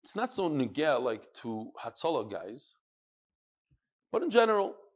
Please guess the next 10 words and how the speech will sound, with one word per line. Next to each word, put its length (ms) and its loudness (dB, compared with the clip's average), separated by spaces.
the 100 0
Hatzalah 320 2
people, 220 -2
they 80 2
have 240 4
a 80 0
heter 480 -2
that 140 -8
they 100 -4
could 220 -10